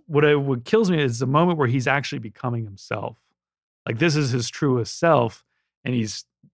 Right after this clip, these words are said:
the, his classmates kinda don't give a shit. The teacher can kinda see it, but he's happy and he's in his own little place,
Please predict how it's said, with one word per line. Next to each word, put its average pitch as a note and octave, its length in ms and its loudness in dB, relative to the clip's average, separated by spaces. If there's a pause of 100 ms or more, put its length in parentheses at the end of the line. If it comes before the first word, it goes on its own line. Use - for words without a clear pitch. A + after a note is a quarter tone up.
(220)
the, A2+ 180 -8 (300)
his B2 160 -4
classmates E3 460 0
kinda G#2+ 240 -8
don't G2+ 240 -8
give G2+ 160 -6
a G2 40 -10
shit. G#2+ 240 -4
The A2 80 -6
teacher E3 380 0
can A2+ 200 -8
kinda G2+ 240 -6
see A2 320 -6
it, G2 180 -8 (680)
but C#3 140 4
he's C#3+ 200 2
happy D3 480 -2
and A2+ 80 -10
he's A#2+ 120 -6
in D3 80 -2
his C3 160 -2
own C3+ 160 -2
little A#2+ 220 -2 (200)
place, D3+ 540 0